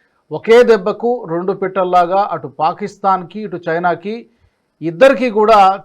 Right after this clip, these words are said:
చెంపదెబ్బ కొట్టినట్టుగా అయింది ఆపరేషన్ సింధూర్తో. అయితే ఆపరేషన్ సింధూర్ తర్వాత కూడా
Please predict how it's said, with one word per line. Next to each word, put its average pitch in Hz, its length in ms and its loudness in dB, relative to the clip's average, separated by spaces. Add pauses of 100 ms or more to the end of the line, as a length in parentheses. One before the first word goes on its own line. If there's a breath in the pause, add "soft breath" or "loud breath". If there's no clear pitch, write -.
(140)
చెంపదెబ్బ 190 460 -2
కొట్టినట్టుగా 175 600 -4
అయింది 170 460 -4
ఆపరేషన్ 165 560 -4
సింధూర్తో. 151 580 -10 (260)
అయితే 262 600 6
ఆపరేషన్ 240 640 2
సింధూర్ 214 540 -2
తర్వాత 233 420 4
కూడా 208 440 2